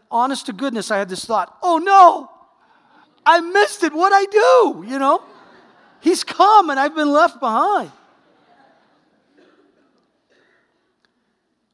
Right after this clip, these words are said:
Well, then we were out in the country where we lived, and, and I just wanted to make sure there were no bad guys in there. The burglar, right, who's come in and bound my parents. I had all these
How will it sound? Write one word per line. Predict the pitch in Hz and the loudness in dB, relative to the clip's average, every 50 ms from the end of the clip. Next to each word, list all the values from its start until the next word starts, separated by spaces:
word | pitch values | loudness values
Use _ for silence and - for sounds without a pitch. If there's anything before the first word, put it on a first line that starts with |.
| _ _ _ _ _ _ _ - | _ _ _ _ _ _ _ -10
Well, | 185 180 | -8 -6
then | 180 285 330 339 330 294 - - - _ _ _ | -4 -2 0 0 0 -2 -6 -12 -20 _ _ _
we | 233 202 233 285 | -12 -8 -8 -6
were | 247 254 294 | -4 -2 -2
out | 302 285 | -2 -2
in | 240 | -4
the | 302 - | -8 -12
country | - 233 285 339 - - 240 214 | -8 -8 -8 -8 -8 -10 -12 -10
where | 180 190 185 | -8 -6 -6
we | 185 185 170 | -6 -6 -6
lived, | 180 220 240 202 | -4 -6 -6 -6
and, | 196 175 165 - _ _ _ _ _ _ _ _ - | -8 -12 -12 -14 _ _ _ _ _ _ _ _ -8
and | 196 196 | -4 -4
I | 220 277 339 | -2 -2 -4
just | 330 254 - - | -6 -10 -10 -8
wanted | 247 254 226 | -8 -8 -8
to | 214 | -8
make | 214 247 254 - | -8 -8 -8 -8
sure | - 269 269 | -8 -8 -6
there | 240 233 | -6 -6
were | 214 | -6
no | 214 247 233 | -6 -8 -8
bad | 190 208 233 269 294 320 311 | -6 -6 -4 -4 -6 -6 -6
guys | 240 196 185 175 143 170 | -6 -6 -6 -6 -8 -12
in | 180 156 | -12 -12
there. | 151 143 | -12 -12
The | 143 151 175 | -12 -12 -12
burglar, | 151 170 240 311 - 151 160 170 135 | -6 -4 -4 -4 -6 -6 -8 -8 -8
right, | 131 160 185 220 247 | -6 -6 -6 -6 -6
who's | 214 208 214 - | -8 -10 -12 -12
come | - - 233 233 214 | -10 -8 -8 -6 -6
in | 240 277 277 240 180 | -6 -6 -6 -8 -8
and | 151 147 143 139 127 _ 151 | -10 -12 -16 -18 -20 _ _
bound | 143 160 214 269 285 254 180 151 | -6 -2 -2 0 0 -2 -4 -6
my | 175 175 160 | -6 -6 -6
parents. | 156 - - - 311 294 240 - - | -8 -8 -6 -4 -2 -2 -2 -2 -2
I | 196 208 | -4 -2
had | 247 233 | -2 0
all | 240 285 302 | 0 0 0
these | 269 233 170 - | 0 -4 -12 -16